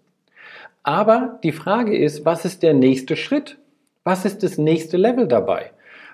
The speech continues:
Weil viele haben so das Gefühl, jetzt ist der Alltag da, jetzt ist die operative Hektik da, jetzt sind die Aufgaben da, ich gehe ins Unternehmen, ich mache das, aber die nächste Entwicklungsstufe fehlt.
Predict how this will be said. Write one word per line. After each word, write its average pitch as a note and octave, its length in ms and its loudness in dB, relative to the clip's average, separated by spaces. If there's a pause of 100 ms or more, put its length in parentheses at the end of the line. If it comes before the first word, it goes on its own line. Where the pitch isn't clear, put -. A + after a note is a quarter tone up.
Weil D3+ 300 2
viele A3 360 2
haben F3+ 180 0
so F3+ 120 2
das D#3+ 220 -2
Gefühl, G3+ 440 0
jetzt D#3 200 2
ist D3+ 200 -6
der - 140 0
Alltag D#3 460 0
da, D3 220 2
jetzt C#3 180 -2
ist - 160 -10
die B2+ 100 -4
operative C3 580 0
Hektik G#3 400 -2
da, E3 300 -2 (260)
jetzt C#3 200 2
sind D#3+ 180 0
die E3 120 -4
Aufgaben E3+ 520 0
da, D3+ 160 0
ich - 160 -4
gehe D#3 140 2
ins D#3 160 -4
Unternehmen, D#3 580 0
ich B2+ 160 -6
mache F#3 260 0
das, F#3 240 -4
aber D#3 200 2
die D3 180 -2
nächste G#3 420 2
Entwicklungsstufe F3 880 0
fehlt. - 440 -14